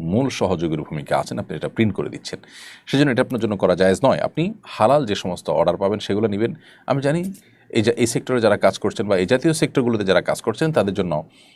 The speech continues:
এভাবে বেছে বেছে কাজ করাটা একটু কঠিন, কিন্তু জান্নাতে যাওয়ার পথটা তো আসলে সহজ নয়, একটু কঠিনই। অতএব এই স্যাক্রিফাইসটুকু যদি না করতে পারি, তাহলে আল্লাহ তাআলার কাছে জান্নাতের প্রত্যাশা করাটা, দাবি করাটা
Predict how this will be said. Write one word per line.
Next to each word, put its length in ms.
এভাবে 300
বেছে 280
বেছে 220
কাজ 200
করাটা 260
একটু 180
কঠিন, 300
কিন্তু 300
জান্নাতে 420
যাওয়ার 260
পথটা 260
তো 100
আসলে 180
সহজ 380
নয়, 160
একটু 180
কঠিনই। 380
অতএব 280
এই 100
স্যাক্রিফাইসটুকু 840
যদি 180
না 140
করতে 280
পারি, 160
তাহলে 200
আল্লাহ 140
তাআলার 180
কাছে 180
জান্নাতের 480
প্রত্যাশা 460
করাটা, 360
দাবি 220
করাটা 380